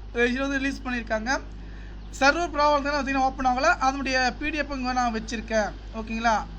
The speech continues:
இதற்கு வந்து பார்த்தீங்கன்னா, நீங்க வந்து என்னென்ன படிச்சிருக்கீங்க அப்படின்னு நான் தகவல் சொல்லிடுறேன். மிக முக்கியமான விஷயம் என்ன பார்த்தீங்கன்னா, ஒவ்வொரு மாவட்ட வாரியாக வந்து பார்த்தீங்கன்னா நோட்டிஃபிகேஷன் வந்து ரிலீஸ் பண்ணியிருக்காங்க.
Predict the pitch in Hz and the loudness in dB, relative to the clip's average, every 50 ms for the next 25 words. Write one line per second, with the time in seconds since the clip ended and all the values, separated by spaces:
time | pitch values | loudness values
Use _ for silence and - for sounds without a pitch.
0 | - - 220 247 277 294 285 254 277 269 277 302 294 285 277 240 269 277 285 285 | -8 -6 -2 -2 -2 -2 -2 -2 -2 -2 -2 -2 -2 -2 -2 -2 -2 -2 0 0
1 | 277 269 269 269 269 262 269 277 269 254 254 254 277 285 285 285 269 - 247 240 | 0 0 0 0 -2 -2 -2 -2 -4 -4 -2 -2 -2 -2 -2 -2 -2 -2 -4 -4
2 | 240 - 254 240 208 247 247 226 220 240 247 247 233 220 226 226 220 247 240 226 | -4 -6 -8 -6 -6 -4 -4 -4 -4 -4 -2 -2 -2 -2 -2 -2 -2 -4 -6 -6
3 | - 220 214 214 208 196 196 220 247 294 339 - - - - - - - - - | -6 -4 -4 -4 -4 -2 0 0 0 0 -2 -6 -10 -12 -12 -12 -12 -12 -12 -12
4 | - - - - - 214 240 247 269 262 262 - - 339 349 339 330 320 294 - | -12 -12 -12 -10 -6 -4 -2 -2 -2 -2 -2 -4 -4 -2 0 2 2 2 0 0
5 | - 302 254 247 240 254 - 247 233 233 262 277 330 349 - - - - - - | -2 -4 -4 -2 -2 -4 -4 -4 -2 0 2 2 2 0 -4 -8 -12 -12 -12 -12
6 | - - - 220 240 269 277 277 339 359 349 359 330 285 269 277 294 311 311 302 | -12 -10 -6 -4 -4 -4 -2 6 8 8 8 8 6 6 6 6 6 6 6 6
7 | - 294 269 262 254 254 247 247 254 254 254 277 269 254 220 226 240 254 247 240 | 6 4 6 6 6 6 8 6 6 6 6 4 4 2 0 0 2 2 4 4
8 | 254 262 269 262 262 233 240 220 220 226 233 226 233 226 233 247 233 - - 226 | 4 4 2 0 0 0 0 0 0 -2 0 0 0 0 0 -2 -2 -4 -4 -2
9 | 214 226 226 220 220 220 214 202 202 220 220 202 | 0 0 0 2 2 2 2 4 6 6 6 6